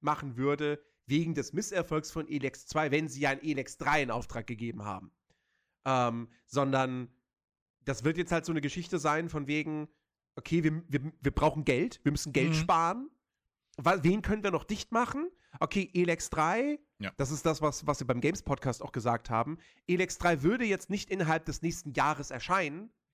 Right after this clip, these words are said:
Speaker 1: also wird uns Piranha Bytes nicht innerhalb des nächsten Jahres Geld einbringen. Ja, dann machen wir's dicht.
Speaker 2: Ja. Ja, also es
Speaker 1: So.
Speaker 2: ist halt, es ist halt, es ist halt, ne, das hat mir, glaub ich, bei den ersten Schließungen und so ja auch schon mal angesprochen.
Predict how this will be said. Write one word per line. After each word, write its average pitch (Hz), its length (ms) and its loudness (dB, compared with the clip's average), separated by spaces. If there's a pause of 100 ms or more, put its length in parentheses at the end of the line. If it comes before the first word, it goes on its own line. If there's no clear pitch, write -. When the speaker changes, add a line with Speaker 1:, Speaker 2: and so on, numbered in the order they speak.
(180)
Speaker 1:
also 156 220 2
wird 208 140 4
uns 190 140 -6
Piranha 175 320 2
Bytes 147 200 0
nicht 180 200 -4
innerhalb 180 240 -2
des 151 160 -6
nächsten 170 260 -4
Jahres 123 320 -2
Geld 127 240 -2
einbringen. 170 600 -2 (260)
Ja, 139 80 -2
dann 143 160 2
machen 160 180 0
wir's 156 160 -8
dicht. - 220 -20 (680)
Speaker 2:
Ja. 113 100 -4 (1300)
Ja, 175 180 2
also 147 220 0
es 143 60 -2
Speaker 1:
So. 156 100 0
Speaker 2:
ist 156 60 2
halt, 160 160 0 (100)
es 127 140 -8
ist 139 260 -2
halt, 151 240 -2
es - 40 -14
ist 123 120 -4
halt, 147 240 -4
ne, 147 180 0
das 147 180 -2
hat - 160 -4
mir, 143 120 -2
glaub 127 200 -2
ich, - 180 -8 (540)
bei 123 120 -2
den 123 180 0
ersten 139 400 -2
Schließungen 131 460 -2
und 120 100 -2
so 117 80 -2
ja 113 80 -2
auch 120 140 -2
schon 117 120 -8
mal 104 60 -4
angesprochen. 110 520 -10